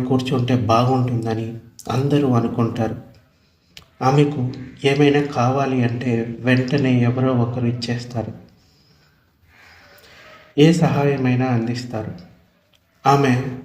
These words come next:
ఏదైనా ప్రదర్శన ఇస్తే ఎంతోమంది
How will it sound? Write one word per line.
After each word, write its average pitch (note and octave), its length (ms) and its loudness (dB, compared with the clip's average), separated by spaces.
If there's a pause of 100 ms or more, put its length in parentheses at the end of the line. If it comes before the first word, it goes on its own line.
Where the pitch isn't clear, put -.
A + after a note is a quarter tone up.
(360)
ఏదైనా D#3 440 6
ప్రదర్శన C3 600 0
ఇస్తే B2 380 -2 (560)
ఎంతోమంది B2+ 840 2